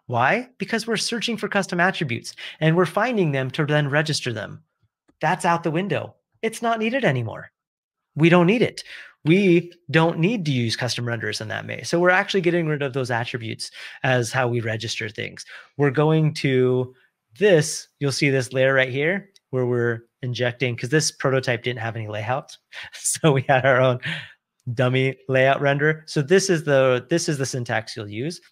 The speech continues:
And so third-party libraries will have an init handler. So they'll just do, like, my teller controls dot init or whatever,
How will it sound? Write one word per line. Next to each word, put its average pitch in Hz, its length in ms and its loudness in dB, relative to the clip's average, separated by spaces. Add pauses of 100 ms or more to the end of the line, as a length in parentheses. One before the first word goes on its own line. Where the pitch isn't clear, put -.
And 139 100 -2
so 143 120 2
third-party 160 520 0
libraries 127 600 -2
will 123 80 -4
have 120 160 0
an 117 100 -6
init 101 480 -10 (380)
handler. 175 420 0
So 147 160 -4
they'll 127 80 0
just 120 240 -2
do, 117 160 0
like, 110 400 -6 (100)
my 120 240 0
teller 120 320 -2
controls 113 540 -6
dot 101 220 -4
init 113 260 -4 (100)
or 120 100 -2
whatever, 117 520 -2